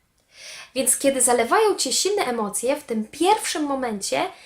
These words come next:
nie jesteś w stanie racjonalnie myśleć. Tak po prostu jest. I musimy nauczyć się, co zrobić, żeby, e, e, znowu wyskoczyć z tego, e, z tego mechanizmu, z tego fu-, typu funkcjonowania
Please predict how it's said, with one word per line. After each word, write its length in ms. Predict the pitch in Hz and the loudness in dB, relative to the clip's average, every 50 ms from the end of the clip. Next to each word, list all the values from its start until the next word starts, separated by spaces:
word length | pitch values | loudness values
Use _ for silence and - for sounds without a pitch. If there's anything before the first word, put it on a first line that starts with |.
| - - - - _ - | -20 -20 -20 -20 _ -8
nie 220 | 262 262 254 247 | -2 -2 0 0
jesteś 560 | 240 247 302 403 523 539 - - - 494 480 | 0 2 4 4 4 4 4 2 0 -4 -6
w 120 | - - - | -2 0 0
stanie 440 | - - - 254 247 254 285 302 277 | 0 2 2 0 0 2 0 0 0
racjonalnie 640 | 262 254 311 - 240 220 214 208 208 220 254 302 311 | -2 -2 -4 -4 -4 -4 -4 -4 -4 -4 -2 -2 -2
myśleć. 520 | 269 214 196 - - 190 - - - - - _ _ _ _ _ _ _ _ _ _ _ _ _ _ _ _ _ _ _ _ _ _ _ _ _ _ _ _ _ _ - - _ _ _ | -2 -2 -2 -6 -8 -10 -10 -10 -12 -14 -16 _ _ _ _ _ _ _ _ _ _ _ _ _ _ _ _ _ _ _ _ _ _ _ _ _ _ _ _ _ _ -20 -20 _ _ _
Tak 200 | - 415 440 - | -4 -4 0 2
po 100 | - 453 | 0 2
prostu 320 | 480 - 453 453 - 381 | 2 2 0 0 0 -2
jest. 420 | 302 214 185 - - - - - _ _ _ _ _ - - - - - | -2 -2 -2 -4 -6 -10 -14 -18 _ _ _ _ _ -20 -20 -20 -12 -4
I 80 | 277 294 | 0 2
musimy 280 | 302 302 359 381 403 | 2 4 4 4 4
nauczyć 480 | 349 339 - - 415 403 - 339 - - | 4 4 4 2 2 0 0 -2 -2 0
się, 340 | - - 262 247 262 302 311 - | 0 0 0 2 2 2 2 2
co 160 | - 403 415 | 2 2 4
zrobić, 300 | 370 330 339 349 339 - | 4 4 4 4 4 2
żeby, 220 | 294 269 226 247 | 2 2 2 2
e, 540 | 262 240 - - - - - 220 226 - 240 | 0 0 -2 -6 -8 -6 -6 -6 -6 -6 -6
e, 40 | 226 | -4
znowu 420 | 226 262 330 392 415 392 381 359 359 - - - - - - | 0 2 4 4 4 4 2 2 0 -2 -8 -14 -16 -14 -10
wyskoczyć 840 | 202 202 247 339 - - - - - 508 494 - - 220 214 - | -2 0 2 4 4 4 4 4 4 2 4 2 0 -4 0 2
z 100 | - - | 2 2
tego, 400 | - 247 208 202 208 214 214 220 214 - - - - - | 2 2 4 6 6 8 6 6 4 -2 -12 -14 -6 -4
e, 180 | 226 214 214 | -2 0 2
z 60 | - | 4
tego 400 | - 285 285 277 262 247 233 214 | 4 4 4 6 6 4 4 4
mechanizmu, 600 | 226 247 254 247 269 277 254 240 220 226 247 302 | 2 0 0 0 0 0 0 0 -2 -2 0 0
z 80 | 302 - | 0 2
tego 280 | - 320 302 269 254 226 | 2 2 4 4 2 2
fu-, 300 | - - - 233 220 220 | 0 -4 -6 -6 0 2
typu 380 | 262 277 277 - 226 214 202 - | 2 2 2 2 0 0 -2 -4
funkcjonowania 840 | - 247 240 233 - 247 240 233 220 214 196 196 208 240 311 370 | -6 -8 -6 -6 -6 -4 -4 -4 -2 -2 -2 0 0 0 0 0